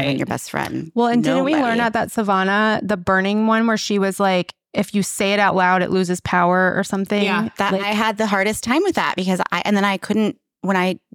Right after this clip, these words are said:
Speaker 2: didn't say it out, she said, "You don't have to say it out loud."
Speaker 3: Yeah, yeah. Y-, if you're not ready to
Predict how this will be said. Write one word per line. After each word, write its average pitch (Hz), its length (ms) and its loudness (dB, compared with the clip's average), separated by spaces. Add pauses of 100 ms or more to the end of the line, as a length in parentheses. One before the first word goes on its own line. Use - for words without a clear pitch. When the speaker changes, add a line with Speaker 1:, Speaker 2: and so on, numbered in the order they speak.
(120)
Speaker 2:
didn't 247 300 0
say 160 300 -2
it 156 40 0
out, 156 300 -2
she 180 160 -4
said, 175 180 -4
"You 170 80 -4
don't 175 160 0
have 185 100 0
to - 80 -14
say 185 160 0
it 175 60 0
out 160 140 0
loud." 185 180 0
Speaker 3:
Yeah, 185 280 0
yeah. 196 380 0
Y-, 226 140 0
if 226 100 -2
you're 220 140 2
not 208 160 2
ready 180 280 0
to 190 180 -2